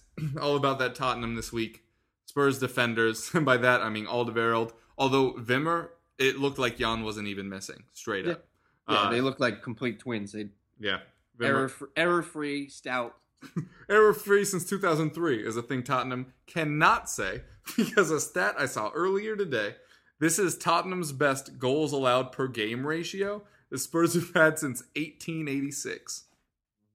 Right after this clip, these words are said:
Speaker 1: That was
Speaker 2: Wow.
Speaker 1: a while ago. <laughs>
Speaker 2: That's a great, that's a great. I think my grandma, ma, ma was that, was alive then.
Speaker 1: Yeah, right? And she was all about <laughs> Tottenham, I'm sure.
Speaker 2: She was all about
Speaker 1: <laughs>
Speaker 2: getting to work in a horse and buggy.
Speaker 1: <laughs>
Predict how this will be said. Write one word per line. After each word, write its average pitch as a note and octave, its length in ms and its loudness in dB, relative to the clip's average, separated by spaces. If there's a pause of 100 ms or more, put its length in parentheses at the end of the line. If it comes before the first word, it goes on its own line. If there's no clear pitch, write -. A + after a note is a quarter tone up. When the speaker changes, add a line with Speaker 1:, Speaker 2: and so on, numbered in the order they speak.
(560)
Speaker 1:
That D3+ 280 4
was A#2+ 160 -2
Speaker 2:
Wow. G#2 80 -2
Speaker 1:
a G2+ 40 -2
while G2+ 640 -2
ago. D#3 800 0
<laughs> B2+ 40 -8
Speaker 2:
That's D3+ 200 -6
a C3 40 -12
great, G#2+ 460 -14
that's B2 200 -18
a D3 40 -16
great. G#2 280 -10 (400)
I D#3 100 -4
think E3+ 260 -6
my A2+ 140 -6
grandma, A#2+ 640 -6
ma, G#2 280 -2
ma G2 340 -6
was G2 220 -10
that, G2+ 240 -10
was G#2 160 -6
alive G2+ 340 -6
then. A2+ 280 -8
Speaker 1:
Yeah, G3 280 4 (140)
right? F#3 280 2 (180)
And D3+ 120 -2
she G3 120 0
was E3 140 4
all E3 320 6
about D#3 320 2
<laughs> - 20 -4
Tottenham, C3+ 560 2
I'm A#2 180 -2
sure. A#2 220 -2
Speaker 2:
She E3+ 80 6
was D3+ 100 2
all F3+ 140 2
about D#3 220 4 (120)
Speaker 1:
<laughs> G#3+ 100 10
Speaker 2:
getting C#3+ 160 -2
to C3 60 -2
work C#3 260 0
in B2+ 100 -2
a G#2+ 80 -8
horse C3 260 -4
and G#2 120 -12
buggy. A2+ 420 -4
Speaker 1:
<laughs> - 0 -